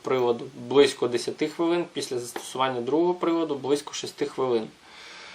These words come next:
Е, по технічним характеристикам це все. Тепер про, поговоримо про габарити. На око дуже важ-, важко сказати, скільки, яку довжину має пристрій, але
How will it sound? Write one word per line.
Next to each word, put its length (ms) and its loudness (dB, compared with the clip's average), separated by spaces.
Е, 640 2
по 100 4
технічним 540 -4
характеристикам 680 0
це 120 -4
все. 200 0
Тепер 260 0
про, 240 -2
поговоримо 520 4
про 240 2
габарити. 640 2
На 160 4
око 280 4
дуже 240 2
важ-, 320 8
важко 360 6
сказати, 480 2
скільки, 560 -2
яку 260 0
довжину 380 6
має 220 6
пристрій, 440 0
але 300 4